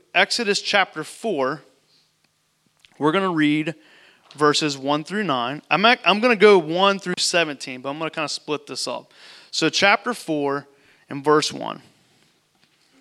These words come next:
But Mo-, Moses protested again. I mean, have you guys ever done this before?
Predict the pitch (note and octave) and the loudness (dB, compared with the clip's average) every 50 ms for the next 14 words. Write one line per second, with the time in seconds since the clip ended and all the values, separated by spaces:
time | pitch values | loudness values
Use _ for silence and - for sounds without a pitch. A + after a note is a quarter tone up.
0 | _ _ _ _ _ _ _ _ _ _ _ _ _ _ _ _ _ _ _ - | _ _ _ _ _ _ _ _ _ _ _ _ _ _ _ _ _ _ _ -20
1 | _ _ _ _ _ _ _ _ _ _ _ _ _ _ _ _ _ _ _ _ | _ _ _ _ _ _ _ _ _ _ _ _ _ _ _ _ _ _ _ _
2 | _ _ _ _ _ _ _ _ _ _ _ _ _ _ _ _ _ _ _ _ | _ _ _ _ _ _ _ _ _ _ _ _ _ _ _ _ _ _ _ _
3 | _ - D#3 D#3+ F3 F3 F#3 G#3+ A3 A#3 A#3 - - - _ - D#3+ F3 G3+ A3+ | _ 0 0 2 4 6 6 8 8 6 4 2 -4 -14 _ -2 2 4 4 4
4 | G#3 B3+ A3+ - - - G3 G3+ F#3+ - - G3 F#3 - - F3+ D#3+ - C#3+ C#3 | 4 2 0 -2 0 0 2 2 2 2 2 2 2 2 -2 -4 -2 -2 -4 -2
5 | C3+ D3+ C#3 B2 B2 D3 D#3 - _ _ _ _ _ _ _ _ _ _ _ _ | 2 2 2 2 0 -2 -6 -10 _ _ _ _ _ _ _ _ _ _ _ _
6 | _ _ _ _ _ _ _ _ - D3+ - E3+ - - - F3+ G3 A#3+ A#3+ C#4+ | _ _ _ _ _ _ _ _ -10 -10 -10 -10 -6 -2 -2 0 0 2 2 2
7 | C4+ A#3 B3 A3 F3+ D#3 D#3 D#3+ E3+ F3+ F3+ F3 - - - F3+ - G3 F#3+ F#3+ | 4 4 4 4 4 4 4 4 4 2 0 -2 -2 -4 -4 -4 -4 -4 -4 -4
8 | F#3+ F3+ | -4 -6